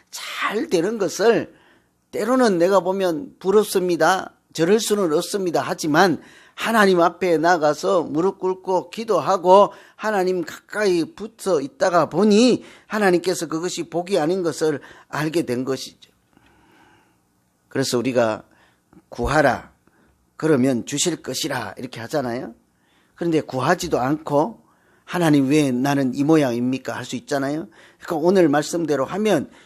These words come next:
자꾸 구해봐야 하는 것입니다. 그러면 하나님께서 차-, 구하는 자에게 주시는 마음, 하나님의 마음을 그때서야 우리가 알게 되잖아요. 가서 찾아봐야 돼요.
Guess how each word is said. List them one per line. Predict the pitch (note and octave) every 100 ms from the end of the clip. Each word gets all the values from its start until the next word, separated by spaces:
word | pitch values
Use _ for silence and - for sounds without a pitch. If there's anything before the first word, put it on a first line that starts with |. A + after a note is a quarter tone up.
| _
자꾸 | - - - - A3+ -
구해봐야 | E3 D#3 F#3 C#3+ D#3+
하는 | C#3 C#3+ D#3
것입니다. | B2+ C#3 B2+ - - _ _ _ _ _
그러면 | - A#2+ D3 G#3+ A#3+ G#2+ - _ _ _ _ _
하나님께서 | - F#3+ C#3+ A#2+ - A#2 F3+ F#3+ C3+ _ _ _ _ _
차-, | - - - _
구하는 | A#2 B2 C3+ E3
자에게 | C3+ A#2+ G#2 C#3 C#3+ - _ _ _
주시는 | - E3+ - F3+ C#3+ A#2 E2+
마음, | G#2 G#2+ C3 G#2 - -
하나님의 | - F3+ D#3 B2 A2+
마음을 | A2 A#2+ C#3+ A#2 G2+ - _ -
그때서야 | A#3+ - F#3 D3 C#3+ D#3+
우리가 | C3 A#2+ G2+
알게 | G#2+ A2+
되잖아요. | G#2 G2 B2+ A#2 G#2 B2 F3+ _ _ _ _ _ _ _ _
가서 | F3+ G#3 B3
찾아봐야 | - - B3+ D#3+ F3 G#3+
돼요. | C3 F2